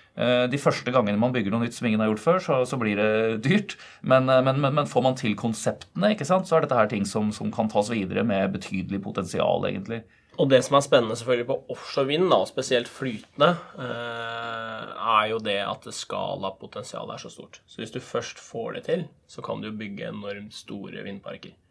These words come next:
Speaker 2: Da trenger du jo heller ikke lenger få så mye sånn type, kall det, lokale godkjennelse eller lokal motstand, da, sånn som man har sett på mye av det som står på land, ikke sant, at det er veldig populært helt til det skal bygges i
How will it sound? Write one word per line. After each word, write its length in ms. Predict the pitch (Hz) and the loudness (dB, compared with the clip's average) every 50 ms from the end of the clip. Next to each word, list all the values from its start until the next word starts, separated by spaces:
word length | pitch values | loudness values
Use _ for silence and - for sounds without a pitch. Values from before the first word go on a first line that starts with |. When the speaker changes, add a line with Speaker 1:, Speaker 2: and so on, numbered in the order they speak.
| _ _ _ - | _ _ _ -2
Speaker 2:
Da 80 | 117 123 | -2 -2
trenger 320 | - 120 107 104 101 98 | 0 -2 -2 -2 -2 -4
du 120 | 98 104 113 | -4 -2 -2
jo 20 | 107 | -2
heller 300 | 107 107 101 104 104 107 | -2 -4 -6 -8 -10 -8
ikke 160 | - - 101 | -8 -6 -6
lenger 320 | 101 95 95 98 101 101 - _ _ _ - - - _ _ | -6 -6 -6 -6 -8 -8 -8 _ _ _ -20 -20 -20 _ _
få 240 | - - 110 107 107 - | -16 -12 -10 -10 -10 -10
så 100 | - 113 | -10 -10
mye 160 | 107 104 101 | -10 -10 -8
sånn 220 | - 101 101 98 - | -8 -8 -8 -8 -10
type, 240 | 104 95 - - 101 - | -12 -12 -10 -12 -10 -8
kall 160 | 107 107 107 | -8 -8 -6
det, 160 | 107 104 98 98 95 98 98 | -6 -4 -2 -2 -2 -4 -6
lokale 640 | 104 - - 101 98 95 95 98 101 101 101 98 - - _ _ _ _ _ - - _ _ _ _ _ - - | -8 -8 -6 -6 -6 -4 -6 -4 -4 -4 -4 -6 -8 -12 _ _ _ _ _ -20 -20 _ _ _ _ _ -20 -14
godkjennelse 720 | 135 131 135 131 127 - 120 117 117 117 117 - 151 139 131 | -8 -6 -4 -4 -4 -4 -4 -4 -6 -8 -6 -2 0 0 2
eller 160 | 127 123 120 | 4 2 2
lokal 480 | 117 113 - - - 110 104 104 101 107 113 | 2 0 -4 -4 -4 -2 -2 -2 -2 -4 -6
motstand, 580 | 113 113 113 104 - - - - - 113 113 | -6 -8 -8 -10 -12 -14 -8 -2 -2 0 2
da, 80 | 110 107 | 0 0
sånn 160 | - - - | -2 -6 -8
som 120 | - 113 107 | -8 -6 -6
man 60 | 107 104 | -6 -6
har 40 | - | -6
sett 100 | 104 - | -8 -8
på 120 | - 110 110 | -8 -6 -4
mye 100 | 107 104 | -4 -4
av 80 | 104 104 | -4 -4
det 80 | 98 | -6
som 140 | - - - | -8 -10 -10
står 140 | 104 98 - | -12 -6 -6
på 100 | - 110 | -4 -2
land, 280 | 107 101 101 - 113 107 101 | 0 -2 -2 -2 -4 -6 -6
ikke 160 | 101 - - | -6 -8 -8
sant, 200 | - 107 104 - 101 | -8 -8 -6 -8 -8
at 80 | - | -8
det 140 | - 107 104 | -6 -6 -4
er 100 | 101 104 | -4 -6
veldig 200 | 98 95 98 - - | -6 -8 -10 -14 -18
populært 400 | - _ 101 101 95 104 - - | -14 _ -8 -8 -8 -8 -8 -10
helt 160 | - - - | -12 -12 -12
til 120 | 104 104 | -14 -14
det 60 | - - | -14 -12
skal 120 | - 107 98 98 | -12 -12 -10 -10
bygges 180 | 101 101 - | -10 -10 -10
i 100 | 113 104 | -8 -6